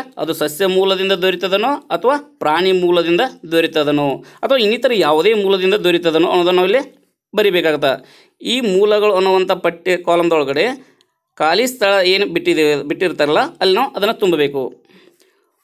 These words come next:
ಉದಾಹರಣೆಗೆ ಇಲ್ಲಿ ಅಕ್ಕಿ ಅಂತಂದು ಕೊಡ್ಲಾಗ್ಯದ. ಅಕ್ಕಿ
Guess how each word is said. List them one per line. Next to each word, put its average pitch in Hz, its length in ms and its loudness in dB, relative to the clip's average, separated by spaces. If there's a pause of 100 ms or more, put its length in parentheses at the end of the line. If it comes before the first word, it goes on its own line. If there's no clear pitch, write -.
ಉದಾಹರಣೆಗೆ 196 440 2 (240)
ಇಲ್ಲಿ 247 140 -2 (100)
ಅಕ್ಕಿ 240 220 -4
ಅಂತಂದು 247 280 0
ಕೊಡ್ಲಾಗ್ಯದ. 170 380 2 (960)
ಅಕ್ಕಿ 269 260 -4